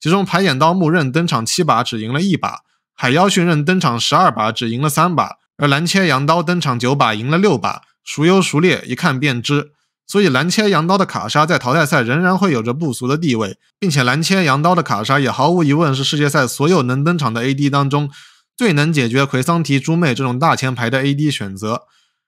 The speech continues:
除开卡莎，登场率不相上下的则是我们世界赛毫无疑问的A D一姐霞，B P率高达百分之九十四，跟中单发条一样是双 C 位置上的真神。那么为什么霞在本次世界赛厉害？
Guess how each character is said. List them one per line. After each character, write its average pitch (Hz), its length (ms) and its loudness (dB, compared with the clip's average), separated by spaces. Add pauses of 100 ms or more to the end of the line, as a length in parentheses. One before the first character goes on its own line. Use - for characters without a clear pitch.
(120)
除 160 140 -6
开 220 100 4
卡 135 220 0
莎， 147 300 2 (240)
登 214 120 0
场 151 200 0
率 165 100 2
不 165 100 -2
相 196 220 0
上 160 180 0
下 165 140 2
的 131 100 2
则 127 160 -2
是 165 140 0
我 123 100 0
们 120 140 -4
世 147 140 -2
界 139 120 2
赛 127 200 0
毫 131 220 0
无 165 140 0
疑 135 140 0
问 147 140 2
的 120 80 -6
A 139 180 -2
D 151 320 -2
一 139 60 -6
姐 101 200 -6
霞 101 420 -4 (440)
，B 185 100 -2
P 180 140 0
率 190 140 2
高 165 180 2
达 170 100 4
百 110 200 -2
分 160 160 -2
之 185 80 0
九 120 120 -4
十 110 80 -4
四， - 340 -4 (260)
跟 196 160 2
中 202 160 2
单 208 180 2
发 180 140 2
条 135 200 0
一 151 100 0
样 151 180 2
是 131 120 -2
双 180 220 0
C 175 160 0
位 175 160 2
置 117 100 -4
上 147 140 -2
的 127 80 -2
真 170 220 0
神。 117 280 -4 (460)
那 202 80 -6
么 208 100 4
为 233 120 4
什 156 100 -2
么 143 80 0
霞 135 160 2
在 180 100 2
本 120 220 -2
次 165 80 0
世 165 140 0
界 151 120 2
赛 151 160 0
厉 180 160 -2
害？ 107 260 -8